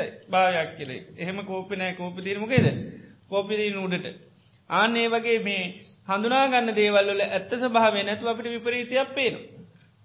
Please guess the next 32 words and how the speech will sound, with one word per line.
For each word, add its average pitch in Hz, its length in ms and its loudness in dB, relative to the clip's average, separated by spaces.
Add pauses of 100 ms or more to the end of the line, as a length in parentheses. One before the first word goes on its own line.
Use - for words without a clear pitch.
(120)
ඒක 175 160 -10
වෙනස් 208 400 0
වෙන 214 160 -2 (340)
දේවල් 202 360 0
අපිට 220 260 2
පේනවා 233 280 0
තියෙනවා 277 360 -2
වගේ. 170 180 -2
ඒකට 196 160 -6
කියන්නේ 214 300 -6
සංඥා 196 340 -2 (400)
විපල්ලාස. 147 640 0 (540)
ඒ 220 80 2
වගේම 247 300 4
අපි, 240 260 0 (320)
අ, 175 240 2
දැනගන්නෙත් 277 640 2
එහෙමයි. 185 320 0 (460)
විඥානය 226 480 0
මොකද්ද 220 360 0
නිතරම 226 340 -4
කරන්නේ? 226 320 4
දැනගන්න 233 400 0
එකද? 262 160 -4 (300)
ඒතර 214 240 0
දේවල් 226 320 6
දැනගන්නේ 226 500 4
තියෙනවා 233 420 2
වගේ. 131 280 -6
ඒකට 214 240 -2
කියනවා 277 240 -2
චිත්ත 214 320 -6